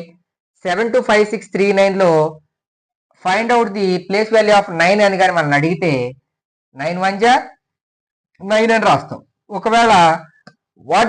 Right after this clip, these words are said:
is the place value of five, ఐదు యొక్క ప్లేస్ వాల్యూ కట్టమండి. ఈ యొక్క ఫైవ్ యొక్క ప్లేస్ వాల్యూ, ఫైవ్ అనేది ఏ ప్లేస్లో ఉంది అంటే ఇది ఉండే ప్లేస్ని బట్టి దాని యొక్క ప్లేస్ వాల్యూ అనేది ఫైండ్ అవుట్ చేస్తాం.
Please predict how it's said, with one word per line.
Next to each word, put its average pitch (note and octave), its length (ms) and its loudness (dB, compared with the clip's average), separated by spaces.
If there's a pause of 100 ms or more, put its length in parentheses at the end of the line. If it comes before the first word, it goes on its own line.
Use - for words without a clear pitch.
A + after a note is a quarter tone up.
is B3 120 -2
the C4 140 0
place A3 280 4
value G#3+ 220 4 (100)
of F#3+ 80 4 (160)
five, F3 260 4 (1120)
ఐదు A#3 360 -2
యొక్క - 220 -2
ప్లేస్ G3 240 -4
వాల్యూ F3+ 240 0
కట్టమండి. A2 400 -8 (720)
ఈ - 80 -14
యొక్క A#3+ 140 -6 (100)
ఫైవ్ A3+ 280 2
యొక్క B3+ 180 -2
ప్లేస్ A3 280 0
వాల్యూ, F#3 160 0 (120)
ఫైవ్ A#3 240 4
అనేది B3 240 0
ఏ - 100 6
ప్లేస్లో A#3 280 2 (100)
ఉంది G#3+ 180 2 (480)
అంటే G3 220 -6
ఇది F#3+ 140 -4
ఉండే A#3+ 260 2
ప్లేస్ని A3+ 340 2
బట్టి A3+ 220 -2
దాని G3+ 140 2
యొక్క G3+ 180 -4
ప్లేస్ G#3 240 0
వాల్యూ G3 200 2
అనేది G#3+ 200 -2 (720)
ఫైండ్ A#3+ 220 0
అవుట్ D#3+ 180 -4
చేస్తాం. G#2+ 280 -10